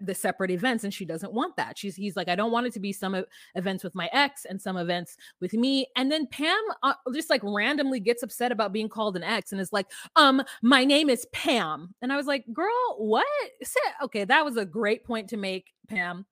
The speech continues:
That makes sense. Like, are you mad because he doesn't say Pam over here? Does he says my ex? Like, is that disrespectful, Chris?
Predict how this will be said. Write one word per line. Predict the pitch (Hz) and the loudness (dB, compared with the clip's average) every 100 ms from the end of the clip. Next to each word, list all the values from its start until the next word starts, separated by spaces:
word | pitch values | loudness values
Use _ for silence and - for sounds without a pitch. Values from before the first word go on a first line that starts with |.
| - | -6
That | 226 | -4
makes | 214 - | -4 -6
sense. | 175 170 202 | -8 -6 -4
Like, | 180 - - - | -6 -8 -20 -6
are | |
you | 214 | -2
mad | 208 - 196 214 | -2 -2 0 0
because | 214 233 | 0 -2
he | 214 | -2
doesn't | 196 196 180 | -2 -2 -4
say | 196 180 | -2 0
Pam | - 180 196 | -2 -6 -2
over | 226 226 | 0 0
here? | 240 285 330 | 0 0 -2
Does | 233 202 | -4 -6
he | 208 | -6
says | - 185 175 | -4 -4 -4
my | 180 170 | -6 -4
ex? | 190 226 - | -2 -2 -2
Like, | 202 180 | -6 -6
is | 190 | -6
that | 220 | -4
disrespectful, | 233 285 285 302 330 | -4 -6 -4 -4 -4
Chris? | 339 381 392 | -6 -6 -8